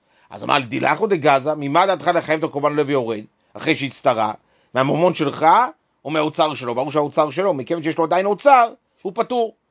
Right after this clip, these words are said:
הוא עדיין היה מלך, הוא, יש לו אוצר גדול. תניא רבי עקיבא אומר, משיח פטור מכולן,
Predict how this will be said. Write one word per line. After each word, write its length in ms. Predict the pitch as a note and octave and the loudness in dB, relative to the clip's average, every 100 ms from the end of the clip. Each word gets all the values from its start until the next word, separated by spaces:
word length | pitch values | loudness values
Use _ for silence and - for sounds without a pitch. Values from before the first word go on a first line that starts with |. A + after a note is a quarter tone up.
| _ _ | _ _
הוא 100 | - | 0
עדיין 200 | E3 A3 | 4 4
היה 140 | A3 | 4
מלך, 240 | A3+ A#3+ G3 | 2 -2 -4
הוא, 120 | D#3+ | -4
יש 140 | D#3+ | -2
לו 60 | F#3+ | -2
אוצר 260 | F3+ G3 F#3 | -2 -2 -2
גדול. 320 | F3+ E3+ D#3 _ _ _ _ _ _ _ _ | -2 -4 -6 _ _ _ _ _ _ _ _
תניא 260 | E3+ G3+ G3 | 2 2 2
רבי 160 | F#3+ | 0
עקיבא 260 | F#3+ F#3 F#3+ | -2 0 0
אומר, 200 | F#3 F#3+ | 0 0
משיח 340 | F3+ - F#3 | -2 -2 -4
פטור 240 | - F3 F#3 | -4 -8 -6
מכולן, 460 | F#3 E3+ F3 E3+ | -6 -2 0 0